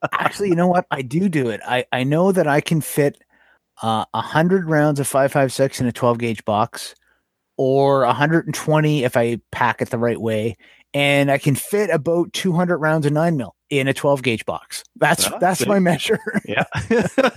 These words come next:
Speaker 1: That's your, that's your,
Speaker 2: So I,
Speaker 1: your,
Speaker 2: I
Speaker 1: uh,
Speaker 2: guess we
Speaker 1: powder
Speaker 2: all have
Speaker 1: difference.
Speaker 2: our system.
Speaker 1: Yeah.
Speaker 2: Trevor's all fancy with the M T M boxes. We're other, yeah.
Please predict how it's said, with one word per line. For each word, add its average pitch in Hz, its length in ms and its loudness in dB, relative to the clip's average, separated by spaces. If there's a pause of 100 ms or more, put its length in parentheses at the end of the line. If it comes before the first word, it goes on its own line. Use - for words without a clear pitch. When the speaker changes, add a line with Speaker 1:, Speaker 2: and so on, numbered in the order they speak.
(340)
Speaker 1:
That's - 280 -2
your, 139 240 0 (420)
that's - 400 -10
your, 196 140 -8
Speaker 2:
So - 160 0
I, - 140 0
Speaker 1:
your, 185 120 -4
Speaker 2:
I - 60 -4
Speaker 1:
uh, - 40 2
Speaker 2:
guess 330 240 -4
we 320 80 0
Speaker 1:
powder 233 220 2
Speaker 2:
all 226 60 2
have 214 180 0
Speaker 1:
difference. 196 140 0
Speaker 2:
our 190 60 0
system. 143 580 -8 (320)
Speaker 1:
Yeah. - 60 -14
Speaker 2:
Trevor's 196 300 2
all 180 140 4
fancy 196 460 0
with 180 140 2
the 185 120 -2
M 180 120 2
T 175 140 0
M 143 120 0
boxes. - 560 -8 (180)
We're 160 560 2 (720)
other, 156 420 4 (720)
yeah. 117 280 -4